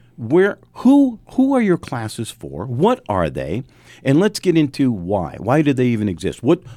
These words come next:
what niche do you think th-, th-, your classes fill?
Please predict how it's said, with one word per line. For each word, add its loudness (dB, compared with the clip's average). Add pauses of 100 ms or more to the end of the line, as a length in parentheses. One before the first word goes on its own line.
what 0
niche 2
do -6
you 0
think -4 (380)
th-, -14
th-, -12
your 0
classes -12
fill? -14